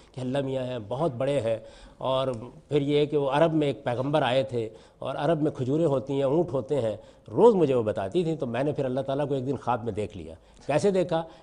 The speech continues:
کہ ایک لہیم شہیم ہستی ہے، وہ لیٹے ہوئے ہیں،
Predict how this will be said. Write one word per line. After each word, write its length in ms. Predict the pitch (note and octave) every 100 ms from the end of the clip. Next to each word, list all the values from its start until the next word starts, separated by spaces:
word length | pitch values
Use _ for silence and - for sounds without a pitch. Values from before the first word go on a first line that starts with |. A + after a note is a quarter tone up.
| -
کہ 60 | -
ایک 260 | D3+ E3+ C3+
لہیم 460 | C3 F3+ C#4 B3+
شہیم 520 | - E3 D3+ E3+ A#2+
ہستی 340 | G#2 - G#3 D#3
ہے، 140 | A#2 - - -
وہ 120 | D#3+
لیٹے 300 | A#2+ G#2 F3
ہوئے 240 | G#3+ A#3+
ہیں، 160 | D#3 B2+